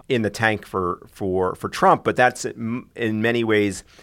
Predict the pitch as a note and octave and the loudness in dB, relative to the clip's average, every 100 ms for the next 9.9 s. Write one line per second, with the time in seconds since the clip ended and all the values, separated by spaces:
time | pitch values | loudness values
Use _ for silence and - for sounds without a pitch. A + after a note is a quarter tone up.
0 | - - - C#3+ D3 A#2+ G#2 G2+ F#2 F#2+ | -10 -6 0 2 4 6 4 2 -4 -4
1 | A2 F#2+ G#2+ G2 F#2 G2 G2 F#2 F2 - | -2 -2 -2 -2 -2 -2 -2 -2 -4 -8
2 | G2+ A2+ G#2+ F2 E2+ D#2+ D#2+ D#2+ - - | -4 -2 -2 -4 -4 -4 -6 -10 -20 -20
3 | _ - G2+ F#2 F#2+ B2 G#2+ - G2 F#2 | _ -2 0 0 0 2 2 4 2 0
4 | _ _ A#2+ G#2 F#2+ G2+ G2+ F#2 - G2 | _ _ -8 -6 -4 0 2 2 2 -2
5 | F2+ D#2+ G2 F#2+ F#2 A2 F#2+ F#2 E2 - | -4 -6 -6 -6 -4 -4 -2 -4 -4 -6
6 | F#2 F2 - - - G#2 G2 F2 A#2 G#2 | -4 -4 -6 -16 0 2 2 0 -2 -2
7 | G#2+ F#2+ F#2+ G2+ G2 F#2 E2+ F#2 F2 - | -4 -6 -4 0 2 0 2 2 2 0
8 | - - _ G2+ F#2 F2+ - - G#2 G2 | -20 -20 _ -2 -2 -4 -4 4 4 4
9 | G2 - G2 F2+ G2 F#2+ F2+ F2 - | 0 -2 -4 2 4 4 0 -4 -10